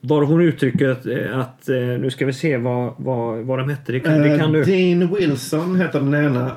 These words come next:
Speaker 2: Ehm, Aaron Barber heter den andra. Det som Aaron Barber ska ha gjort,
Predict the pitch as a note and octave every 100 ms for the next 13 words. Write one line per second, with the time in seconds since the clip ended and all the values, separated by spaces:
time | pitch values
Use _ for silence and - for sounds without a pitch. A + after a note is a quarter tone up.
0 | - - D3 C3+ C3 C3 C3 C3 B2+ -
1 | _ - _ - - D#3 D3 C#3 C#3 D#3
2 | C#3+ A#2+ C3 D3 - B2 C3 C#3 B2 A#2+
3 | B2+ - - - - - D3 E3 C3+ -
4 | C#3 C3 C3 B2+ - - - - - D3
5 | C#3+ C#3+ C#3+ D#3 C#3+ B2 C3 - F3 G3+
6 | G#3 C3 B2